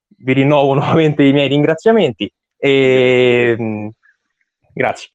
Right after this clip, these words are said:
grazie a voi. E... Niente, le...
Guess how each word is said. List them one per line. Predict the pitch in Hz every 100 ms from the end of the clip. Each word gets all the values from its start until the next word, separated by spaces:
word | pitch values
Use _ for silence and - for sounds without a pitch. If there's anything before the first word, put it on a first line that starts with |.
| _
grazie | - 117 202
a |
voi. | 196 160 - - _ _
E... | - 151 147 147 143 143 147 160
Niente, | - - 113
le... | 117 117 113 113 113 110